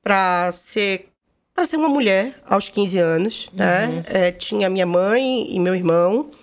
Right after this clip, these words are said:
Speaker 1: A nossa família se quebra ali. E eu,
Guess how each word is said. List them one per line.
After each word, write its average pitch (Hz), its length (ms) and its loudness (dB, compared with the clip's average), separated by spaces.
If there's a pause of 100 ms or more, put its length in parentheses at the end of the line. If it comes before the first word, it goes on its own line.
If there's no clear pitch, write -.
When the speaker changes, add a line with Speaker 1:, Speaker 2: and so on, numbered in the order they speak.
(720)
Speaker 1:
A - 60 -2
nossa 190 220 2
família 185 320 -2
se - 120 -10
quebra 208 440 0
ali. 175 500 -4 (440)
E 220 160 0
eu, 220 460 0